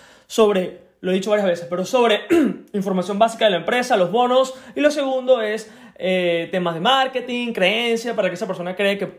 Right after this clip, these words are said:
crea que realmente sí puede hacerlo, ¿ok? En la tercera semana empezamos a hablar sobre cómo crear, cómo tener estos embudos para poder reclutar en automático, ¿ok? Literal, vamos a la salsa. Le comparto mis links para que se descarguen los embudos,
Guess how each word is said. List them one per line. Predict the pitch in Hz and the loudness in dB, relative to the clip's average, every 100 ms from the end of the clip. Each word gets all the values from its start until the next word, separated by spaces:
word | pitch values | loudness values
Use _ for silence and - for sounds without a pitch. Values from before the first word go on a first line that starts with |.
| - | -6
crea | 175 202 254 254 247 | -2 2 2 2 0
que | 220 170 - | -2 -4 -4
realmente | 196 214 220 226 | -2 -2 -2 -4
sí | 214 | -6
puede | 214 196 175 | -2 2 0
hacerlo, | 170 143 143 | -2 -8 -6
¿ok? | 139 190 196 - - | 0 0 0 -10 -14
En | - 220 | -2 2
la | 220 | 2
tercera | 226 226 285 294 | 0 0 2 2
semana | 302 254 247 233 - | 0 -2 -2 -2 -2
empezamos | 214 196 190 202 226 | -4 -4 -2 0 2
a | |
hablar | 190 185 190 | 2 2 0
sobre | 220 175 - | -4 -4 -4
cómo | 214 220 226 233 | 0 0 0 -6
crear, | 202 165 175 180 - - _ | -4 0 0 -2 -10 -20 _
cómo | 240 294 320 | 0 0 -2
tener | - 226 214 254 | -2 0 2 0
estos | 233 233 | 0 0
embudos | 185 180 220 220 226 | 2 0 2 4 4
para | 226 180 170 | 2 -4 -2
poder | 175 180 196 | 4 4 2
reclutar | 208 185 160 170 170 175 - | -4 -8 -4 -2 -2 -4 -10
en | 160 151 | -14 -8
automático, | 147 147 147 139 - _ - | -8 -8 -10 -12 -14 _ -20
¿ok? | - - 175 190 - - | -10 2 2 2 -8 -10
Literal, | 214 220 202 151 151 | -4 2 2 2 0
vamos | 185 269 285 311 - | 2 2 0 -2 0
a | 185 | 0
la | 160 | 0
salsa. | - 165 156 - - _ - 208 - | -2 -2 -2 -10 -18 _ -20 -20 -10
Le | 135 180 175 | -2 0 0
comparto | 185 170 160 165 | -2 0 -2 -4
mis | 160 147 | -8 -6
links | 185 214 196 | -2 -2 -2
para | - 160 160 | -4 -4 -4
que | 170 | -6
se | 170 | -6
descarguen | 160 175 160 156 | -4 -2 -4 -4
los | 165 160 | -6 -6
embudos, | 175 254 320 294 240 240 233 233 | -2 4 4 4 2 2 2 0